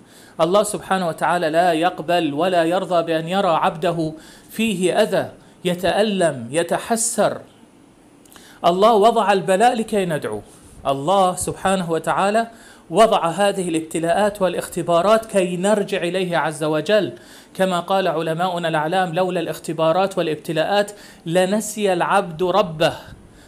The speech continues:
ولذلك عليك أن لا تنساه، وعليك أن تعرف ماذا تدعو، تدعو بالصبر إذا كان هناك بلاء. "يا رب، هب لي صبرا"، مع ماذا؟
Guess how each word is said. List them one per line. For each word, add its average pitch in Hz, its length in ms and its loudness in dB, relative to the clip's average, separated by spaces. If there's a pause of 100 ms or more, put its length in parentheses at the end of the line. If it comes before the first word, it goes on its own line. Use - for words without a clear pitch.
(300)
ولذلك 160 600 0
عليك 180 400 0
أن 175 160 0
لا 190 200 0
تنساه، 180 680 -2
وعليك 175 460 0
أن 185 280 -2
تعرف 247 520 0
ماذا 208 280 2
تدعو، 147 420 -4
تدعو 185 380 -2
بالصبر 220 580 0
إذا 226 280 -2
كان 196 240 -2
هناك 156 340 -4
بلاء. 120 360 -6 (400)
"يا 226 340 6
رب، 208 140 4 (100)
هب 185 120 0
لي 190 160 4
صبرا"، 233 400 4
مع 214 360 0
ماذا؟ 220 520 2